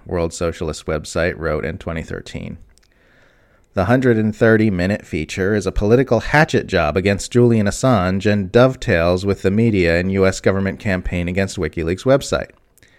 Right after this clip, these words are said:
Whether Gibney has shifted to the right or simply revealed the fatal limitations of his liberal oppositional views is a matter for a separate discussion.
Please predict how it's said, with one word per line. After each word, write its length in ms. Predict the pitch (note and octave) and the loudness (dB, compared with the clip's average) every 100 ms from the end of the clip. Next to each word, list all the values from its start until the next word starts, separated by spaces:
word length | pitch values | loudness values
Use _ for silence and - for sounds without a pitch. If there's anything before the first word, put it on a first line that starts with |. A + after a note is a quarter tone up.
| _ _ _ _ _ _ _ _ _ | _ _ _ _ _ _ _ _ _
Whether 280 | A2+ C#3 C#3+ | 4 6 6
Gibney 400 | D3+ E3+ D#3+ B2 | 4 4 2 2
has 200 | A#2 G2+ | 2 0
shifted 540 | - D3+ D3 C3+ A2 | 0 2 2 0 0
to 100 | - | 0
the 140 | F2+ E2+ | 0 2
right 320 | F#2 A#2+ - | 4 4 2
or 160 | G#2+ A2 | -2 -2
simply 440 | - C3 B2 A2+ | -2 -2 0 2
revealed 540 | G2+ F2+ G2+ A#2 A2+ F#2+ | 2 2 2 4 4 2
the 100 | E2+ | 0
fatal 360 | A2 A2 G#2 | 2 2 4
limitations 760 | G2+ G2 F#2+ A#2 A#2+ G#2 F#2 F#2 | 2 2 0 2 2 0 0 0
of 100 | F2 | 0
his 220 | G2 F#2 | -2 0
liberal 340 | G#2 G2 F#2+ | 0 0 2
oppositional 680 | D#2+ A2 G2+ G2 - G#2 F2+ | 2 2 0 -2 -2 -2 -2
views 680 | F2 G#2+ B2 D#2+ C#2+ F#2 - | -2 2 2 2 0 -4 -4
is 160 | A2+ F#2+ | -4 -2
a 60 | |
matter 420 | F#2 G#2 A2+ G2+ | 0 2 4 2
for 380 | F#2+ G2 F2+ F2+ | 0 -2 0 0
a 120 | F2 | 0
separate 400 | E2+ G2 - E2+ | -2 -4 -2 -4
discussion. 640 | D#2+ - - B2 - A#1+ | -4 -4 0 0 0 -8